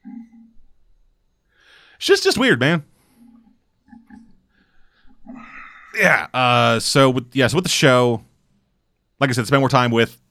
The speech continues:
the family, relationship dynamics, actually building that out so everyone feels like a character, including Vanya.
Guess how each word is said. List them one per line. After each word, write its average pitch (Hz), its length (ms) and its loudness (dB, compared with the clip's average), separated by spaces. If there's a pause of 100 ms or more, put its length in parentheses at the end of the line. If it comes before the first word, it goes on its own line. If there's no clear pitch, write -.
(260)
the 120 60 -6
family, 113 500 0 (400)
relationship 117 300 0
dynamics, 110 420 -2
actually 104 280 -2
building 113 480 2
that 107 180 0
out 98 260 -4
so 101 300 0
everyone 120 260 0
feels 120 160 -4
like 104 80 -8
a - 20 -16
character, 107 300 -2
including 277 320 -2
Vanya. 98 400 -2